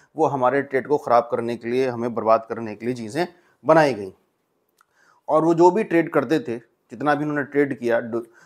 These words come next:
हमारे इंडिया से, किसी भी कंट्री के अंदर किया हो, अपने यहाँ किया हो, वो कहीं ना कहीं अपने फ़ायदे के लिए किया, ठीक है। जैसे कि for example हमारा जो ट्रेड था वो ज़्यादातर इंग्लैंड से होता था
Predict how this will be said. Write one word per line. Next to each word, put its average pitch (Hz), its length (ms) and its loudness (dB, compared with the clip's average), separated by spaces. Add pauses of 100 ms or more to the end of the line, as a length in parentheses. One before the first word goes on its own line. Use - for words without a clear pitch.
(160)
हमारे 127 200 2
इंडिया 123 260 0
से, 117 180 -6
किसी 135 280 -10
भी 143 80 -2
कंट्री 123 340 -6
के 120 80 -6
अंदर 113 200 -6
किया 113 200 -2
हो, 110 140 -2
अपने 123 380 -6
यहाँ 117 180 -8
किया 110 200 -2
हो, 107 220 -4 (380)
वो 139 160 2
कहीं 160 220 -4
ना 147 100 0
कहीं 135 220 -6
अपने 123 300 -8
फ़ायदे 107 300 -6
के 107 100 -18
लिए 98 120 -8
किया, - 280 -20 (640)
ठीक 117 100 -20
है। - 80 -20 (680)
जैसे 139 160 -6
कि 139 60 0
for 139 140 0
example 135 340 0
हमारा 127 280 2
जो 135 100 -2
ट्रेड 123 300 -6
था 120 220 2
वो 117 180 -6
ज़्यादातर 120 340 2
इंग्लैंड 120 340 -2
से 135 100 -10
होता 117 180 -6
था 113 280 -6